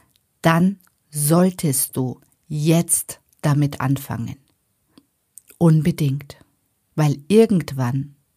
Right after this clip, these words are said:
ist dein Leben vorbei. Und es ist schneller vorbei, als du denkst. Und jetzt ist die optimale Zeit dafür.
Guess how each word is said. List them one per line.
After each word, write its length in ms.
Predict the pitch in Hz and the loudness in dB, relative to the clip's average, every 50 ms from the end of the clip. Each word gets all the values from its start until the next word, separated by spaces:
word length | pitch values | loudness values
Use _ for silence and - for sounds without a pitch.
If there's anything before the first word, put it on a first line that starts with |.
| _ - | _ -4
ist 200 | 147 139 - - | -2 -2 -2 0
dein 140 | 156 143 147 | 0 2 2
Leben 300 | 135 139 139 139 143 139 | 2 0 0 -2 -2 -4
vorbei. 520 | - - 160 151 - 135 131 139 147 143 - _ _ _ - - - - - - - | -2 -4 -4 -2 -2 -4 -4 -4 -8 -12 -16 _ _ _ -20 -20 -20 -20 -20 -12 -6
Und 140 | - 143 - | -4 -2 0
es 180 | 156 143 - | 0 -2 -2
ist 240 | - 135 - - - | -4 -4 -4 -2 0
schneller 460 | - - - 180 175 175 180 196 202 | 0 0 4 4 4 4 4 2 0
vorbei, 560 | 185 - - 180 151 - 147 143 139 139 143 143 - - | -2 0 0 0 0 2 0 0 0 0 -2 -6 -10 -10
als 300 | - 147 143 - - - | -8 -6 -4 -4 -6 -4
du 100 | - 156 | -4 -4
denkst. 640 | 139 - 143 127 135 - - - - - - - - _ _ _ _ _ _ - - - - - _ | -2 -2 -4 -4 -4 -8 -8 -8 -8 -10 -10 -18 -20 _ _ _ _ _ _ -20 -20 -20 -20 -14 _
Und 180 | - 156 139 143 | -4 -4 -2 2
jetzt 520 | 170 175 175 170 - - - - - - _ _ _ _ _ _ | 2 2 2 2 0 -4 -4 -6 -10 -16 _ _ _ _ _ _
ist 220 | - 156 - - - | -4 -4 -4 -2 -4
die 140 | 147 - - - _ - | -6 -8 -8 -10 _ 0
optimale 1040 | 180 190 202 196 _ _ - - - 185 170 170 165 160 156 151 151 151 156 147 | 2 2 2 0 _ _ -12 -6 -2 0 0 2 2 2 2 0 0 -2 -4 -6
Zeit 340 | 147 - - - 147 139 143 143 | -6 -6 -4 -2 -2 -2 -2 -4
dafür. 440 | - 135 - - - - - 143 | -10 -12 -12 -12 -14 -12 -12 -12